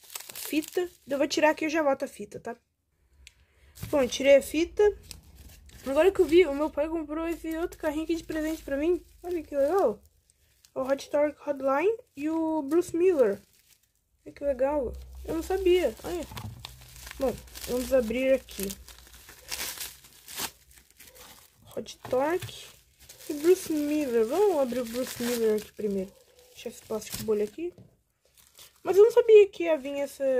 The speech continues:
esse códigozinho aqui. Da, esse código que é? Esca-, escaneia aí, se vocês quiserem. Ah, peraí, deixa eu até pôr aqui.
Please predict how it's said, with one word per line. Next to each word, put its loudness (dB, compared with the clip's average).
esse -6
códigozinho -4
aqui. -10
Da, 0
esse -12
código -4
que -4
é? 2
Esca-, -2
escaneia 4
aí, 2
se -18
vocês -16
quiserem. -2
Ah, -4
peraí, -4
deixa -8
eu -8
até -6
pôr -8
aqui. -10